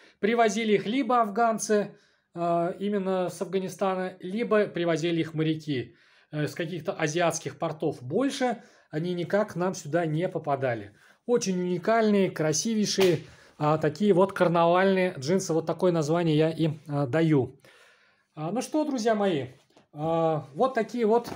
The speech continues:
прелюбопытнейшие лоты я вам сегодня показываю из ткани Broken Twill. Такие вот, э, безусловно, без всякой порчи, без всякой обработки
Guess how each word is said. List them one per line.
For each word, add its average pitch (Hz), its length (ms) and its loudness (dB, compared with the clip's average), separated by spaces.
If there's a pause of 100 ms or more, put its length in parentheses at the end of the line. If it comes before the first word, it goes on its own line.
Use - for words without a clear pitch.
(380)
прелюбопытнейшие 202 920 4
лоты 226 300 4
я 190 140 4
вам 185 160 2
сегодня 175 340 4
показываю 180 640 2
из 165 200 -8
ткани 196 340 0
Broken 175 480 0
Twill. 262 320 0 (960)
Такие 165 320 0
вот, 190 220 2
э, 156 720 2 (100)
безусловно, 202 720 2
без 165 180 -4
всякой 180 580 0
порчи, 226 420 0
без 165 160 -8
всякой 175 280 -2
обработки 180 760 -2